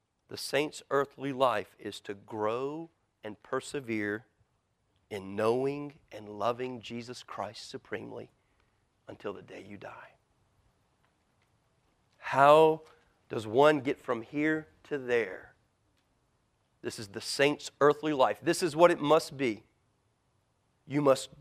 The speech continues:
know and grow and persevere in knowing and loving Christ supremely unto death. Anything less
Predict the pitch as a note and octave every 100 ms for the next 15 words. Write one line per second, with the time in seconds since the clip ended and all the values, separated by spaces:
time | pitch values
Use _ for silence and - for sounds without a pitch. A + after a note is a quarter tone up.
0 | C3 C3 C#3+ D#3+ D#3+ E3+ F3 F3 A2+ A2+
1 | A2+ C3+ D3+ D#3 D#3+ E3+ A#2+ - D#3 D3
2 | B2+ A2+ D#3 F3+ F#3+ F3+ _ _ _ -
3 | _ - A#2+ A#2+ D3 E3 F3+ F#3 F3+ C#3
4 | C3 C3 C3+ D#3+ D#3+ F3+ F3 - - E3
5 | E3 - - D#3+ - F3+ F3 D3+ A#2+ A#2
6 | A#2+ A#2+ _ _ _ _ A#2 A#2 - G#2+
7 | G#2 - - _ _ _ _ _ _ _
8 | _ _ _ B2 C#3+ D3 D3 C#3 A2+ -
9 | - -